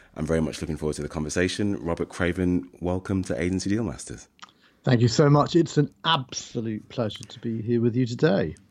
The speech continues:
Speaker 1: Pleasure, pleasure's all mine. I've been looking forward to speaking to you for a very long time. I've been reading your work for years. You've influenced my career and my life en-, enormously, so thank you very much for being on the show.
Speaker 2: Absolutely my pleasure.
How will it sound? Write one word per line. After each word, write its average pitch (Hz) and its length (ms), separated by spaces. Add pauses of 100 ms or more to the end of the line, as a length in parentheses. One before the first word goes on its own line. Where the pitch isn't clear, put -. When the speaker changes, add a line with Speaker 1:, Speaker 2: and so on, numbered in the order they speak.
Speaker 1:
Pleasure, 107 360
pleasure's 101 340
all 92 80
mine. 92 240
I've 101 240
been 92 440 (220)
looking 95 300
forward 87 240
to 80 100
speaking 80 320
to 76 140
you 78 100
for 73 300
a - 20
very 80 380
long 73 200
time. 73 460 (100)
I've 76 120
been 78 160
reading 82 260
your 78 140
work 73 320
for - 100
years. 98 600 (500)
You've - 240
influenced 85 560
my 76 240
career 87 480
and 78 100
my 80 180
life 76 460
en-, 80 260
enormously, 82 800
so 76 360
thank 80 300
you 71 40
very 76 120
much 73 180
for - 60
being 71 200
on 67 80
the 67 60
show. 69 240 (1200)
Speaker 2:
Absolutely 123 380
my 107 160
pleasure. 82 340